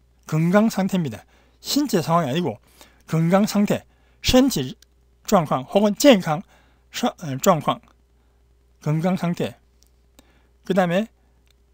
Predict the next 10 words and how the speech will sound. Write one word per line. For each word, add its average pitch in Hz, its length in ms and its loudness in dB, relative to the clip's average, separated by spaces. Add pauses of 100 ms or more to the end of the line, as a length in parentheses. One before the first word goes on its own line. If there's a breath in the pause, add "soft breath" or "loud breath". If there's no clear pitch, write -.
(240)
经济状况, 240 1200 2 (1200 soft breath)
경제 170 380 2
상황, 185 360 2 (600)
经济状况, 226 920 4 (500)
经济状况. 190 840 2 (1600)
드라마에서 180 380 0
자주 185 240 -4
쓰는 165 260 -6
말이 156 240 -2
이겁니다. 170 480 -6